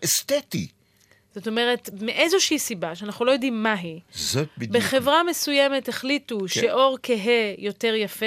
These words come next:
Speaker 2: ולכן הכהים קיבלו יתרון
Speaker 1: נכון.
Speaker 2: אבולוציוני, התרבו יותר, אפילו זרקו את הילדים הבהירים
Speaker 1: חס ושלום, כן.
Speaker 2: לנהר.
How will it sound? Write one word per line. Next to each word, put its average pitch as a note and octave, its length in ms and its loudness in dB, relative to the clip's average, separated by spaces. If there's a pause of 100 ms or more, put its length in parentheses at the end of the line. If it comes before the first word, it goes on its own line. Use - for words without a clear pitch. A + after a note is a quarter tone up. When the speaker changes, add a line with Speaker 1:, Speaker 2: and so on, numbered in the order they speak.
Speaker 2:
ולכן A#3 400 -2
הכהים A#3 580 0 (260)
קיבלו A3+ 300 -2
יתרון A3 640 -2
Speaker 1:
נכון. G#3 220 -6
Speaker 2:
אבולוציוני, G#3+ 760 -2
התרבו G#3 440 -2
יותר, A3+ 420 2
אפילו A3+ 240 -4
זרקו G#3 420 0
את - 80 -2
הילדים G#3 380 0
הבהירים G3+ 600 0
Speaker 1:
חס - 180 0
ושלום, F#2+ 460 -6
כן. G3+ 60 -4
Speaker 2:
לנהר. F3+ 400 -2